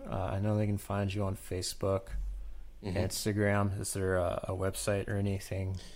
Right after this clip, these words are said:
Speaker 2: Yeah, it's, uh, T X biz dad dot com.
Speaker 1: Yep.
Speaker 2: So, you know, obviously we've got the podcast, Building Great Sales Teams, and,
Speaker 1: Yep.
Speaker 2: uh, I do consulting as well. That's why I'm able to take so much time and build out my solar businesses, 'cause consulting pays my bills,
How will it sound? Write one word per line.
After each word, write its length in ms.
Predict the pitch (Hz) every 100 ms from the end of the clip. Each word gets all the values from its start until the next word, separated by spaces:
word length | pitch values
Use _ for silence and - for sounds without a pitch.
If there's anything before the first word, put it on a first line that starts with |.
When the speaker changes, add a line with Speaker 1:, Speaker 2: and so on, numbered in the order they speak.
| - - -
Speaker 2:
Yeah, 240 | 143 127 92
it's, 200 | 90 107
uh, 360 | 92 82 73 -
T 160 | - 110
X 160 | -
biz 240 | - 90 85
dad 340 | 90 87 82
dot 220 | - 82
com. 340 | - 82 80 80 - - - - - -
Speaker 1:
Yep. 140 | 104
Speaker 2:
So, 480 | - 87 85 80 73
you 140 | 92
know, 100 | 87
obviously 360 | 85 87 90 90
we've 120 | 87
got 140 | - 80
the 60 |
podcast, 520 | - 82 78 82 76
Building 220 | 78 76 76
Great 180 | 73
Sales 300 | - 78 76
Teams, 540 | - 76 73 71 - -
and, 300 | - 80 73 107
Speaker 1:
Yep. 120 | -
Speaker 2:
uh, 220 | 73 69
I 120 | 85
do 140 | 82 85
consulting 460 | - - 82 82
as 160 | 80 -
well. 320 | 78 76 76 -
That's 120 | 76
why 200 | 85 80
I'm 160 | 76 78
able 160 | 76
to 160 | - -
take 240 | 85 80
so 120 | -
much 220 | 82 78 -
time 320 | 82 80 76
and 180 | 73 71 - - - - - -
build 200 | 85 85
out 200 | 82 76
my 80 |
solar 280 | 78 87 80
businesses, 600 | 76 76 78 73 73 -
'cause 380 | - 76 - - -
consulting 420 | - - 78 80
pays 220 | 78 76
my 100 | 76
bills, 500 | 73 76 76 98 -